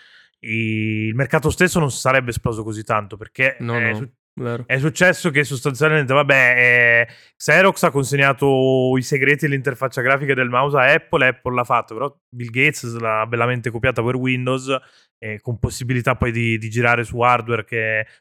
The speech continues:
Speaker 1: qualunque hardware sostanzialmente, mentre Mac era, Apple era legata al suo, eh, e questo gli ha dato un vantaggio commerciale incredibile, ma anche un sacco di altre applicazioni sono, sono nate così, altre periferiche, il mouse stesso, se,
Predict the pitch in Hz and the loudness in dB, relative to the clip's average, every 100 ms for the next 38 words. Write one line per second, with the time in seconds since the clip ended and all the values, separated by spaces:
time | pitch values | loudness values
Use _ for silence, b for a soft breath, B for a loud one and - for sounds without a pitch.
0 | - 135 135 139 139 110 113 117 110 110 | -6 -4 0 2 4 4 2 -4 -4 -8
1 | 120 117 120 123 110 110 104 113 120 - | -10 -8 -6 -6 -6 -12 -10 -4 -4 -2
2 | 113 107 104 104 104 b _ _ - 120 | -4 -2 -2 -4 -8 b _ _ -8 -8
3 | - 117 110 110 113 113 120 123 - 117 | -4 -4 0 0 0 -4 -4 -6 -6 -4
4 | 113 135 - _ _ 120 107 104 107 107 | -2 -2 -4 _ _ -12 -8 -6 -6 -6
5 | 107 110 110 110 110 117 113 117 - 110 | -6 -6 -8 -8 -8 -6 -4 -6 -4 -2
6 | 107 117 110 110 113 107 113 110 107 107 | -2 -2 -8 -6 -8 -6 -4 -4 -4 -8
7 | 117 110 - 117 110 107 151 120 117 120 | -10 -12 -10 -8 -8 -6 -6 -4 -2 -2
8 | 120 B B B B 120 131 185 196 190 | -2 B B B B 0 4 4 2 -2
9 | 156 170 147 151 151 123 123 127 - 208 | 0 0 2 2 0 -4 -6 -4 0 0
10 | 151 127 120 117 117 117 117 117 120 113 | 2 -2 -2 -2 -2 -6 -6 -6 -6 -12
11 | 107 143 156 120 120 107 107 - 123 143 | -6 0 0 0 -6 -12 -12 -2 2 2
12 | 139 - 131 127 127 147 117 - 165 143 | -2 -2 0 0 0 -2 -2 -2 0 0
13 | 127 - 131 | -4 -4 -4